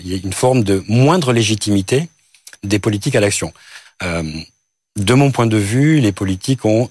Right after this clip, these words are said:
trois caractéristiques qui, qui leur permettent de faire. C'est l'inscription dans le temps long,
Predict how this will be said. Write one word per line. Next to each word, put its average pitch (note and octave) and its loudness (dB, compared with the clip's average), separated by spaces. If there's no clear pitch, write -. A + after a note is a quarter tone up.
trois - 0
caractéristiques A2 0
qui, - -8
qui - -4
leur G2 0
permettent A#2+ 2
de G2 0
faire. C3 0
C'est - 0
l'inscription A2 0
dans G#2 2
le F#2+ 0
temps F2+ -2
long, C3 2